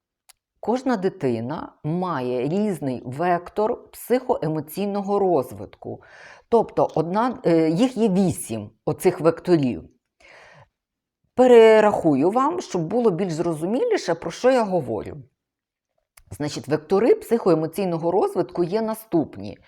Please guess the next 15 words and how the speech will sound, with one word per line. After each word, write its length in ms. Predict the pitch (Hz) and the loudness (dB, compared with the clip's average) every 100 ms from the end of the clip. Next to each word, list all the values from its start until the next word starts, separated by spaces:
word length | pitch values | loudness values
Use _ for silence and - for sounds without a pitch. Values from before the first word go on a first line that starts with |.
| - - - | -20 -20 -20
Шкірний — 880 | - - 262 254 165 139 123 120 - _ _ _ _ _ _ _ _ | -20 -4 2 4 4 0 -2 -6 -10 _ _ _ _ _ _ _ _
це 440 | 175 175 175 - - _ _ _ | 2 4 4 -2 -16 _ _ _
те, 320 | 233 277 302 156 | 0 2 0 -2
як 440 | 151 180 180 - | 0 -2 -4 -4
дитина, 720 | 160 151 175 226 254 233 165 - _ _ _ 170 | -4 -2 -4 0 0 0 -2 -6 _ _ _ -2
е, 320 | 160 156 147 | 2 2 0
сприймає 680 | - - 196 202 185 143 147 | -4 -2 0 0 0 0 -2
навколишній 640 | 151 - 170 156 165 202 | -2 -2 -2 -2 -6 -10
світ, 280 | - 392 403 | -2 -2 0
вона 200 | 196 220 | -4 -6
його 140 | 208 | -4
може 280 | 196 190 175 | -4 -4 -4
сприймати 520 | 165 175 190 214 185 | -4 -6 -4 -4 -6
через 320 | 175 170 156 135 | -4 -2 -2 -2
дотики, 720 | 170 185 175 165 151 156 | 2 4 2 -2 -6 -8